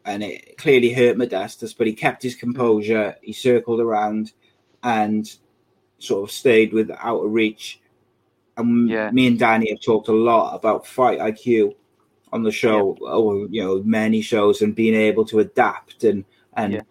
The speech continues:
Speaker 1: and react to situations in a
Speaker 2: Mm.
Speaker 1: split second, whether
Speaker 2: That's it.
Speaker 1: offensively or defensively. And ultimately,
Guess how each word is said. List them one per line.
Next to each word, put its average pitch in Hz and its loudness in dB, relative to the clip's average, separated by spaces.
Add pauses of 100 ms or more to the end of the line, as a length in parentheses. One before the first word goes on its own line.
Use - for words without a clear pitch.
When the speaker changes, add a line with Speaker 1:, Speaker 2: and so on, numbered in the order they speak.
(260)
Speaker 1:
and 110 0
react 117 2
to 120 -14
situations 113 0
in 110 -4
a - -4
Speaker 2:
Mm. 110 -8
Speaker 1:
split 113 -4
second, 104 -8 (300)
whether 120 6
Speaker 2:
That's 113 4
it. - -6
Speaker 1:
offensively 120 0
or 120 6
defensively. 104 -6 (260)
And 113 -2
ultimately, 127 2